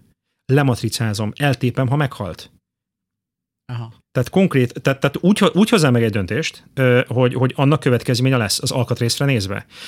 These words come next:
Speaker 1: És hagyunk egy állást a játékban, és a következő játékot ott folytatjuk, ahol abba hagytuk. Hagytunk egy bizonyos állást a játékban.
Speaker 2: Elfogynak a matricák egy idő után.
Speaker 1: Ö, gondosko-, gondoskodik a játék, hogy újabb,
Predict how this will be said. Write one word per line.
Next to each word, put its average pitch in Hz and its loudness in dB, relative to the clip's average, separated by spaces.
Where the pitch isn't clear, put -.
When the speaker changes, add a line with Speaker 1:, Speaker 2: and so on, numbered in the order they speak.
Speaker 1:
És - -4
hagyunk 170 2
egy 143 2
állást 120 -2
a 113 -2
játékban, 147 0
és - 0
a 139 0
következő 123 0
játékot 131 -2
ott - 0
folytatjuk, - -4
ahol 147 2
abba 107 -2
hagytuk. 92 -10
Hagytunk 170 0
egy 131 4
bizonyos 123 2
állást 107 -2
a - -6
játékban. 143 0
Speaker 2:
Elfogynak 143 -2
a 143 -4
matricák 123 -6
egy 110 -8
idő 110 -12
után. 107 -16
Speaker 1:
Ö, 135 4
gondosko-, 175 0
gondoskodik 170 2
a 143 2
játék, 135 2
hogy 151 0
újabb, 170 4